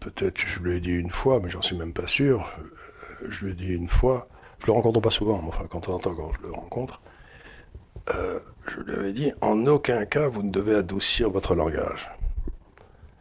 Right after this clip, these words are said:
Parce que dès que vous adoucirez votre langage, tout le monde va se dire, « Ça y est,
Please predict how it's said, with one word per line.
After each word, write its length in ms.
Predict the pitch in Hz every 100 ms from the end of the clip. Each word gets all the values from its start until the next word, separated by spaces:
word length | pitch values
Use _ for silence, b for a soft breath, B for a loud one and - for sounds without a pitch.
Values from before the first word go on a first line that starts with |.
| b b b - - -
Parce 220 | 92 -
que 100 | 98
dès 260 | 85 82 117
que 60 |
vous 180 | 113 107
adoucirez 600 | 101 92 90 - - 95
votre 280 | 90 - 92
langage, 440 | 85 85 113 123
tout 120 | -
le 60 | 101
monde 140 | 98
va 160 | 90 87
se 60 | 85
dire, « 220 | 117 110
Ça 260 | - - 78
y 140 | 80
est, 160 | 107